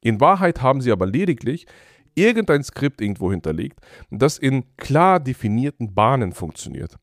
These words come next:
aber sofort an Grenzen stößt, sobald ein Kunde einen Sonderfall beschreibt oder zwei Themen gleichzeitig ansprechen möchte. Und dann beginnt der Frust.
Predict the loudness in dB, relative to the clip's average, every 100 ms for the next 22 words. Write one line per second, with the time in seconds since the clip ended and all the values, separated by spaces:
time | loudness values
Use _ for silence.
0 | _ -2 4 4 2 _ _ -10 2 4
1 | 4 0 0 0 0 -4 0 0 0 -8
2 | -6 -6 -4 -4 2 2 2 -6 -6 -2
3 | 0 0 -2 -4 -4 -10 _ 2 4 4
4 | 0 0 -4 -8 -8 -10 -4 2 2 2
5 | -20 -18 -10 0 2 2 0 0 0 0
6 | 2 2 0 -4 -4 -4 -8 -10 -10 -12
7 | -10 -10 -10 -14 -20 _ _ _ _ _
8 | _ _ _ _ _ _ _ _ _ _
9 | _ _ _ _ _ _ _ _ _ -2
10 | -2 4 4 4 0 -4 -4 0 0 0
11 | -2 -2 0 0 0 -2 -20